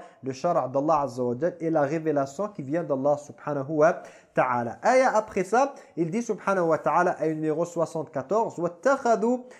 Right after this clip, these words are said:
مِن دُونِ اللَّهِ آلِهَةً لَعَلَّهُمْ يُنصَرُونَ.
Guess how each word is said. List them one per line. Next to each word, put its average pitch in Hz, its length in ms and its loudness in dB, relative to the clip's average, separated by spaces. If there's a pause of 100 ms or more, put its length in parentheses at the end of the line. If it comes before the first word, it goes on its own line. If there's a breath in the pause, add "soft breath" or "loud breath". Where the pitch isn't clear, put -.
(200 loud breath)
مِن 240 280 -2
دُونِ 240 260 0
اللَّهِ 220 640 0 (260)
آلِهَةً 208 640 0 (300 loud breath)
لَعَلَّهُمْ 226 880 2
يُنصَرُونَ. 147 920 0